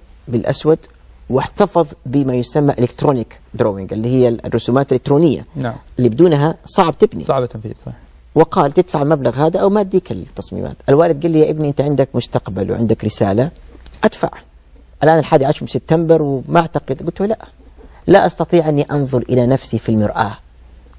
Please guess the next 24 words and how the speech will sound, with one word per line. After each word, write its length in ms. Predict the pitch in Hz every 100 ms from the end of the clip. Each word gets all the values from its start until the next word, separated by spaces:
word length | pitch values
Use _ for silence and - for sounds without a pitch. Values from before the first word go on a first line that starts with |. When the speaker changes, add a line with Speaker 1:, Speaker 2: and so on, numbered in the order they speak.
| -
Speaker 1:
وأعرف 360 | 139 135 123 113
أن 40 |
الإنسان 360 | 110 110 127 110
خدعني. 540 | 110 104 117 107 104 - - - - -
الله 140 | 131
سبحانه 240 | 135 - 143
وتعالى 380 | 160 143 131 113
يباهي 440 | 98 135 131 113
بهؤلاء 560 | 104 113 123 123 131 123
الذين 360 | 117 110 139
إذا 300 | 123 117 95
أصابهم 480 | 117 131 135 131 117
بغي 240 | 135 131 120
هم 100 | 123
ينتصرون، 440 | 120 120 - 135 147
يقول: 180 | 147
'والذين 300 | 127 113 143
إذا 280 | 127 107 110
أصابهم 560 | 107 113 104 143 110 101
البغي 360 | 98 143 135
Speaker 2:
هم 120 | 175 262 - -
ينتصرون.'" 380 | 131 120 - -
Speaker 1:
هم 40 | 180
ينتصرون. 640 | 147 127 117 107 90 73